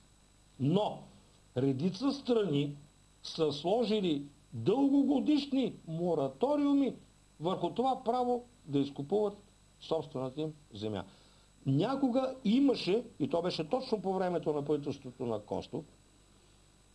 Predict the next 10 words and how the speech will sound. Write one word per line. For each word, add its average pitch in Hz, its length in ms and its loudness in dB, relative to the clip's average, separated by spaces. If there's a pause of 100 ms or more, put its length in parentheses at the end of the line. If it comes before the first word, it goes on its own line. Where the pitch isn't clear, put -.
(520)
имаше, 214 640 2 (320)
а, 123 240 -2 (800)
желание 156 720 2
България 262 760 2 (720)
чрез 127 220 -2 (580)
парламентарните 120 1040 0 (400)
процедури 175 580 0 (220)
да 135 200 0
бъде 254 260 2
гласувано 196 800 2